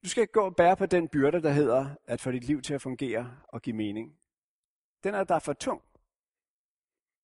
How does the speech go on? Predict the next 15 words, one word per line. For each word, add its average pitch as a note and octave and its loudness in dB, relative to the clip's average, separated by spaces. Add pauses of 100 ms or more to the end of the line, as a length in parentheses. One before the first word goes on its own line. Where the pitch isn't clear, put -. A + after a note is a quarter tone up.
(120)
Den E3 2
vil, D3 2
øh, A#2 -2
slide E3+ 0
dig E3+ 6
op. A3 2 (240)
Den D#3 2
vil, C#3 0 (680)
øh, B2 0
du D#3+ 0
vil E3 6
få G3 0
løfter G3+ 2
på D3+ 0
den. D#3+ -4